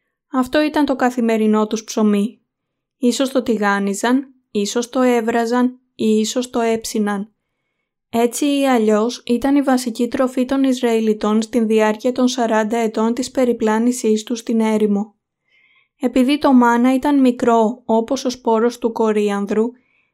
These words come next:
κάποιος δεν θα μπορούσε να χορτάσει αν έτρωγε μόνο ένα σπόρο από μάνα. Αλλά ο Θεός τους έδινε αρκετό μάνα ολονυχτής, έτσι ώστε η ανάγκη κάθε Ισραηλίτη να καλύπτεται για όλη την ημέρα.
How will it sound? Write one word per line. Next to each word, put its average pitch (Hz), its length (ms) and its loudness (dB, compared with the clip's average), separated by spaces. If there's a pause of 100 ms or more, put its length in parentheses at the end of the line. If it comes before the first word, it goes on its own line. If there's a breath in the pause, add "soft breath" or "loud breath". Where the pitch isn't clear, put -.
(140 soft breath)
κάποιος 240 840 0
δεν 254 320 2
θα 294 140 -4
μπορούσε 233 440 2
να 214 140 0
χορτάσει 208 640 -4
αν 214 200 -2
έτρωγε 208 460 -4
μόνο 208 380 0
ένα 208 360 -2
σπόρο 208 440 -2
από 208 220 -2
μάνα. 202 520 -2 (840 soft breath)
Αλλά 226 340 2
ο 220 60 0
Θεός 226 440 0
τους 247 220 -4
έδινε 254 380 2
αρκετό 254 500 0
μάνα 240 440 2
ολονυχτής, 233 960 0 (460)
έτσι 262 300 0
ώστε 262 380 4
η 247 80 4
ανάγκη 240 460 0
κάθε 247 340 -2
Ισραηλίτη 233 720 0
να 247 120 2
καλύπτεται 226 600 -2
για 233 240 0
όλη 226 160 -2
την 247 180 -2
ημέρα. 220 540 0